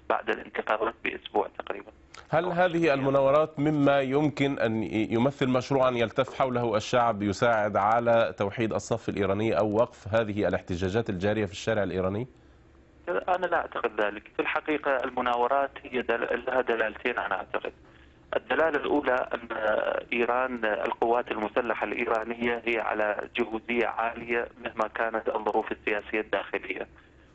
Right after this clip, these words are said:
Speaker 1: وأن إيران مستعدة لصد أي اعتداء محتمل بكل الظروف، فلذا جهوزية القوات المسلحة كانت هي الأهم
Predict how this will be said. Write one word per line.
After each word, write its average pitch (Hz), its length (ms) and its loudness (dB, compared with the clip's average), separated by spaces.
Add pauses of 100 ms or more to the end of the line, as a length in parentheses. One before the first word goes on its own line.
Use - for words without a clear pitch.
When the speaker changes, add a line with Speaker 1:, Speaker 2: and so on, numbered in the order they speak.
(120)
Speaker 1:
وأن 107 960 0 (400)
إيران 117 340 0
مستعدة 110 640 -4
لصد 104 840 -4
أي 113 200 0
اعتداء 107 500 -2
محتمل 117 520 -4
بكل 110 300 -2
الظروف، 98 360 -2 (520)
فلذا 127 380 0
جهوزية 123 600 0
القوات 120 440 -2
المسلحة 113 760 -4
كانت 110 340 -4 (140)
هي 110 240 -2
الأهم 110 380 -4